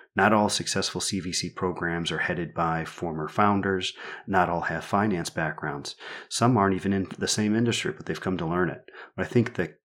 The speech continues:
key is having a good foundation, and these three skills can provide that type of foundation. Although that's not impossible, it definitely is gonna be more challenging to break into this field without at least some foundation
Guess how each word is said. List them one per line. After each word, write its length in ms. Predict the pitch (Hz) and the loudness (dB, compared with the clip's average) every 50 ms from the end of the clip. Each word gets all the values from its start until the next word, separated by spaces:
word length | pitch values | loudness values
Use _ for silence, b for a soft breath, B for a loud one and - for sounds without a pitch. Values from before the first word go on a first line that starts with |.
| _ - | _ -10
key 380 | - - - 156 131 98 90 87 | -6 0 2 4 4 4 4 2
is 160 | 87 85 - | 0 -2 -2
having 240 | - 90 87 92 85 | -2 -2 -2 -2 -2
a 60 | 82 | -4
good 380 | 80 - - 107 107 104 104 104 | -6 -6 -4 -2 -2 -2 -2 -4
foundation, 880 | - 98 92 87 85 82 78 92 95 104 110 107 - - 80 78 78 | -4 -2 -2 -2 -2 -4 0 2 2 2 2 2 0 -4 -4 -4 -4
and 200 | - 87 90 87 | -6 -6 -6 -4
these 240 | - 110 120 123 - | -2 -2 -2 -2 -4
three 220 | - - 117 107 | -4 -2 -2 0
skills 420 | 98 - - - 98 98 95 90 - | 0 -2 -2 -2 0 0 0 0 -2
can 180 | - - 92 | -4 -8 -8
provide 400 | - - 92 80 87 82 85 82 | -6 -6 -4 -2 -2 -2 -2 -2
that 180 | 80 82 76 - | -4 -6 -8 -6
type 220 | - 76 78 - | -6 -8 -8 -8
of 80 | - 80 | -10 -10
foundation. 640 | - 80 76 71 71 71 67 - - - - - - _ _ B B B B B B B B B B | -8 -8 -8 -6 -6 -8 -8 -10 -10 -10 -12 -16 -18 _ _ B B B B B B B B B B
Although 220 | 98 90 120 120 113 | 4 6 8 8 8
that's 320 | 107 95 - - - - | 6 4 2 0 -2 -2
not 200 | 101 95 87 85 | 0 0 0 0
impossible, 720 | 87 85 - - 92 92 92 - - - 85 85 80 - - | -2 -2 -2 0 0 0 0 -2 -4 -4 -4 -4 -4 -4 -6
it 140 | 90 - - | -8 -8 -4
definitely 360 | - 95 90 - - 95 85 | -4 -4 -2 -2 -4 -4 -2
is 20 | |
gonna 140 | - 90 85 | -2 -4 -4
be 80 | 80 85 | -4 -4
more 160 | 80 82 78 | -4 -4 -4
challenging 480 | 78 - - 87 85 85 85 - - 85 | -4 -4 -4 -2 -2 -4 -4 -4 -6 -6
to 60 | 80 | -6
break 220 | 78 85 82 78 - | -6 -6 -6 -4 -4
into 100 | 82 80 | -6 -6
this 100 | 78 - | -6 -6
field 320 | - - 82 80 78 - - | -6 -4 -4 -4 -4 -6 -6
without 540 | - 82 - - - - 85 85 - - | -8 -6 -6 -6 -4 -4 -2 -4 -4 -6
at 180 | 90 78 - - | -8 -10 -10 -8
least 280 | 82 98 101 101 - - | -4 -2 -2 -2 -2 -2
some 180 | - 90 87 | -2 -4 -4
foundation 800 | 80 - 82 82 80 76 85 78 73 73 - - 80 76 76 | -4 -6 -6 -6 -4 -4 -4 -4 -4 -4 -4 -4 -4 -4 -6